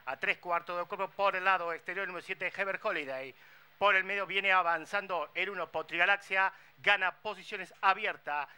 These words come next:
el nueve, Mecanizada. Cierra marcha el número dos, Sara para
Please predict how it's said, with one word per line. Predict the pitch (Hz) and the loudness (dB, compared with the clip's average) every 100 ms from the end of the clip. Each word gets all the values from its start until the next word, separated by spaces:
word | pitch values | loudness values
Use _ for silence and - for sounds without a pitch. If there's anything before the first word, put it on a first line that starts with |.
| - | -8
el | - 180 | 2 2
nueve, | 180 196 185 | 2 -2 0
Mecanizada. | 190 202 185 175 185 170 | -2 0 -4 -2 2 2
Cierra | - 208 190 180 | 2 -2 0 2
marcha | 196 196 196 190 - - - - | 2 0 2 2 0 -16 -20 -20
el | - | -10
número | 185 170 | -6 0
dos, | 190 - | 0 -2
Sara | - - 214 208 202 | -12 2 4 4 0
para | - 185 185 | 2 2 2